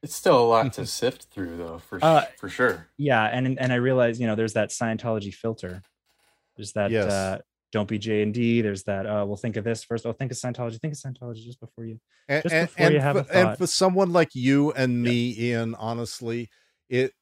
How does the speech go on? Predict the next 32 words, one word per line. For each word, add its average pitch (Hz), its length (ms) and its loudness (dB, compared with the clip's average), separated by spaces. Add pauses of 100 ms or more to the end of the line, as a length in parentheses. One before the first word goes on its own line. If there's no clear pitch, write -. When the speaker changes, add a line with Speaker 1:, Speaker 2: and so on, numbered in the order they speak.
(120)
Speaker 2:
takes - 320 -4
a 143 60 -2
while 120 520 2
to - 140 -12
figure 120 460 -4
out 113 280 2
what 113 340 -2
is 131 340 -2
and 117 320 -8 (100)
isn't 170 420 -2 (240)
the 117 80 -4
Scientology 90 840 -6
filter. 78 360 -12 (300)
Speaker 3:
I 135 220 0
Speaker 2:
Like, 143 200 6
that 175 280 8
may 190 140 8
be 165 160 2
the 131 160 4
hardest 156 480 2
thing 131 240 -2
Speaker 3:
Yeah. 156 160 4
Speaker 2:
of 101 120 -8 (120)
all. 131 440 4 (420)
Like, 139 260 6 (640)
i-, 180 160 10 (100)
uh, 165 220 6
is 139 260 2
this 196 300 2
my 190 140 0
Speaker 3:
Yeah. 170 60 0
Speaker 2:
Scientology 175 1500 2